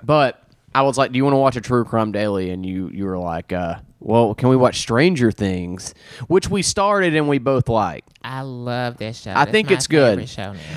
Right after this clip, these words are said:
Speaker 1: It's good, but I get
Speaker 2: It's number two for me. I would say Righteous Gemstones is my favorite right now on T V.
Speaker 1: Yeah.
Speaker 2: Then, um,
Speaker 1: That's my girl.
Speaker 2: what is it? Which,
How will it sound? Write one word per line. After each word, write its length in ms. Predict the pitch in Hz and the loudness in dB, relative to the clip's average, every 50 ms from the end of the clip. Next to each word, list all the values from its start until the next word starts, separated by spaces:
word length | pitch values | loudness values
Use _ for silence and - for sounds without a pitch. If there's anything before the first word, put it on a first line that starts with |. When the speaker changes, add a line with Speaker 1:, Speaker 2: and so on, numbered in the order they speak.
| 151 135 - | -8 -2 2
Speaker 1:
It's 260 | - 240 202 - 147 | 2 2 2 0 -4
good, 460 | 131 - 196 202 208 202 196 165 135 | -4 -2 -2 0 2 0 0 0 0
but 80 | 165 156 | 0 0
I 160 | 147 139 131 113 101 - - | 0 0 -2 -4 -8 -14 -12
get 640 | - 127 143 151 143 139 - - - - - - - _ _ _ _ _ _ _ _ _ _ _ _ _ _ _ _ _ _ _ - - - | -6 -2 0 2 2 2 0 -2 -6 -10 -10 -10 -12 _ _ _ _ _ _ _ _ _ _ _ _ _ _ _ _ _ _ _ -20 -6 -2
Speaker 2:
It's 180 | 160 196 226 - | 0 0 0 0
number 300 | 247 233 214 170 139 123 | 0 -2 -2 0 -2 -2
two 300 | - - - 156 135 131 | -2 0 2 4 4 2
for 180 | - - 117 107 | 2 -2 -4 -4
me. 260 | 104 95 90 90 76 | -4 -4 -4 -4 -4
I 140 | 76 120 131 | -2 -2 -2
would 100 | 147 170 | -2 -2
say 280 | 120 - 147 120 113 | -2 -2 -2 0 0
Righteous 460 | 113 117 113 123 131 - - 131 131 | 0 0 0 -2 -2 -4 -8 -8 -6
Gemstones 600 | - 110 113 120 - - - 107 104 104 104 107 | -4 -4 -4 -6 -6 -6 -6 -6 -4 -6 -6 -6
is 120 | 107 98 92 | -8 -8 -8
my 200 | 107 104 101 104 | -6 -6 -6 -8
favorite 640 | - - 107 107 107 104 - - 101 95 92 - - - _ - | -6 -6 -4 -4 -4 -4 -6 -4 -4 -4 -4 -4 -6 -10 _ -8
right 180 | 113 113 110 | -6 -4 -4
now 300 | - 107 104 101 101 101 | -4 -6 -6 -6 -6 -6
on 160 | 80 80 101 107 | -6 -6 -8 -8
T 240 | - 127 113 101 | -8 -8 -8 -8
V. 340 | 90 - 85 82 98 104 - - - | -8 -8 -8 -8 -8 -10 -10 -6 -2
Speaker 1:
Yeah. 200 | - 107 98 123 127 131 131 | 0 0 2 2 0 0 -2
Speaker 2:
Then, 120 | 127 120 - - | -2 -4 -6 -8
um, 540 | 104 107 101 101 101 98 98 101 110 131 127 | -10 -10 -8 -8 -8 -8 -10 -10 -12 -6 -2
Speaker 1:
That's 240 | - 101 98 - 104 | 0 0 0 0 -2
my 140 | 92 82 85 | -4 -4 -4
girl. 460 | 87 90 90 92 87 87 92 101 - - - - - - | -2 -2 0 0 2 0 0 -2 -4 -10 -14 -14 -14 -10
Speaker 2:
what 240 | - 135 139 139 143 | -6 -6 -4 -4 -4
is 180 | 139 139 143 | -4 -4 -4
it? 260 | 139 135 131 117 - _ _ _ _ _ | -6 -6 -6 -8 -10 _ _ _ _ _
Which, 220 | - 131 127 123 | -12 -10 -10 -10